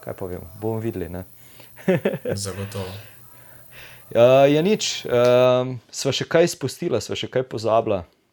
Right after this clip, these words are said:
Speaker 1: Je še kaj takega, kar bi veljalo izpostaviti?
Speaker 2: Lep pozdrav kolegoma iz, eh, disko grupe doma. Eh, in pa ja, se slišimo nekako jutri, ko, ko zaključimo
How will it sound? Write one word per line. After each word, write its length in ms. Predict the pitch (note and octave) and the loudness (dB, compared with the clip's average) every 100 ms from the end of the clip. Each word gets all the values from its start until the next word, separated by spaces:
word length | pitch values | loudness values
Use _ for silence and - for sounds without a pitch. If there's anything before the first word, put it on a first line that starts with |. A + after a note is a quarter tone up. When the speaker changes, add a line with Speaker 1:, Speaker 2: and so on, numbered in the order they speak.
| _ _ _ _ _ - | _ _ _ _ _ -10
Speaker 1:
Je 80 | G2 | -8
še 140 | A2+ | -6
kaj 160 | G#2+ G2 | -6 -4
takega, 400 | G2 F#2+ F#2 F2 | -4 -4 -8 -8
kar 160 | G2+ G2+ | -8 -8
bi 120 | G2 | -8
veljalo 360 | G2 G2 G2 | -2 0 0
izpostaviti? 720 | F#2 - - - - - - - - - - - - - - - G#2 | -2 -8 -12 -8 -8 -8 -16 -20 -20 -20 -20 -20 -20 -20 -20 -14 -6
Speaker 2:
Lep 200 | G#2 G#2 | -4 -4
pozdrav 400 | G2 G2 G2+ G2+ | -6 -4 -2 -4
kolegoma 520 | G2 G2+ G2 F#2 F2+ | -4 -4 -4 -6 -10
iz, 400 | F2+ F#2 - - | -10 -8 -8 -8
eh, 400 | - - - - G2 | -10 -12 -12 -14 -10
disko 240 | G2+ - G#2+ | -8 -6 -6
grupe 320 | G#2+ G#2 F2+ | -6 -4 -6
doma. 320 | F#2 F#2+ G#2+ - - - - - - - - - | -6 -6 -6 -8 -18 -20 -20 -20 -20 -20 -20 -16
Eh, 320 | F#2 F#2 F2+ | -14 -12 -12
in 120 | F#2 G2 | -12 -10
pa 100 | G2 | -8
ja, 180 | A2 G2 - - - - - | -6 -8 -12 -20 -20 -20 -20
se 180 | - | -14
slišimo 420 | - F#2+ G2 G2 F2 | -12 -10 -8 -8 -10
nekako 320 | G2 G2+ F#2 | -10 -10 -10
jutri, 360 | F#2 G2 F#2+ | -10 -10 -14
ko, 260 | - - E2+ | -14 -12 -14
ko 200 | - F#2 | -12 -12
zaključimo 720 | G2 - G2 - F2+ F2+ G#2 | -12 -10 -8 -8 -8 -12 -14